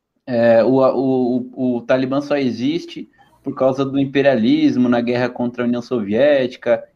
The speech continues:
e aí o outro também fala a mesma coisa, "Foi criado pelos Estados Unidos",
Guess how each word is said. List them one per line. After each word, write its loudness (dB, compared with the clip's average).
e 0
aí 4
o 0
outro 2
também -2
fala 0
a 2
mesma 0
coisa, 0
"Foi -8
criado -2
pelos -2
Estados -2
Unidos", 0